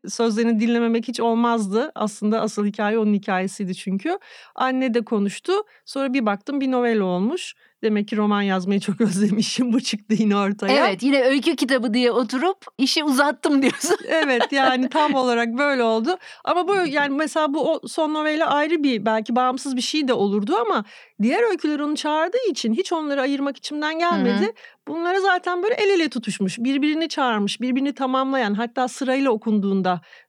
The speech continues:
Speaker 1: daha da başka bir anlam ifade eden öyküler, e, gibi bakıyoruz. Sen de gayet iyi biliyorsun. Özellikle üçüncü bölümdeki öyküleri seçerken sana da sıklıkla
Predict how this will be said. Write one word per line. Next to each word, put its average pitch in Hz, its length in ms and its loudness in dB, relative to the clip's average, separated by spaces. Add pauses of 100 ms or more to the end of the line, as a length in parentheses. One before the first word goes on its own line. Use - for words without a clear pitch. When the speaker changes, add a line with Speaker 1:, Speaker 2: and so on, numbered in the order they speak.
Speaker 1:
daha 233 220 0
da 240 100 0
başka 208 300 -2
bir 202 140 0
anlam 190 500 0
ifade 190 440 -2
eden 180 260 -2
öyküler, 180 540 -4 (360)
e, 185 160 -2
gibi 196 280 -2
bakıyoruz. 220 520 -2 (260)
Sen 247 320 -2
de 233 140 2
gayet 220 360 0
iyi 277 140 -2
biliyorsun. 214 420 -2
Özellikle 220 500 -2
üçüncü 226 320 -4
bölümdeki 214 400 0
öyküleri 214 640 0
seçerken 220 560 -2
sana 214 300 -2
da 208 80 -2
sıklıkla 208 600 -4